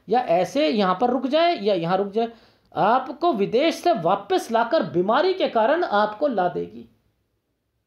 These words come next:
आप जा नहीं पाओगे, रह नहीं पाओगे, वहाँ से वापस आना पड़ेगा।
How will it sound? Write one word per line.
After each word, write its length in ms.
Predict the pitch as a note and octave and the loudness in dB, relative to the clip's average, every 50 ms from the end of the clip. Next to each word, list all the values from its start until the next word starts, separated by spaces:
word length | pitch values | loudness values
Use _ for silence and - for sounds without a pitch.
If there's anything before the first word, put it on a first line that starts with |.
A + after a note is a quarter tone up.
| _ _ _ _ _ _ _ - | _ _ _ _ _ _ _ -8
आप 160 | E3 F#3 - | -8 -8 -6
जा 180 | F3 D#3 A#3+ D4 | -4 -2 -2 -2
नहीं 120 | D#4 C4 | -2 -4
पाओगे, 380 | - - - - - - - A3+ - _ _ _ _ _ _ _ _ _ _ _ _ _ _ _ - | -6 -8 -10 -12 -14 -16 -18 -20 -20 _ _ _ _ _ _ _ _ _ _ _ _ _ _ _ -4
रह 260 | C#3+ F3+ A3+ C#4+ F4 | -2 0 2 2 2
नहीं 120 | F#4 G#4+ F4+ | 2 2 2
पाओगे, 340 | D#4+ D4 C#4 C#4+ C#4+ D#4 D4+ | 2 2 2 2 2 0 0
वहाँ 160 | C4 C4 C4 | 0 0 0
से 100 | C4 D4 | 0 0
वापस 340 | A#3 G#3+ G3+ G3+ B3 - A#3 | 0 0 -2 -2 -2 -4 -2
आना 160 | F#3 F#3 F#3 | -2 -2 -2
पड़ेगा। 360 | F3+ A3 G#3+ - - C#4+ C#4+ | -4 -4 -6 -8 -8 -10 -14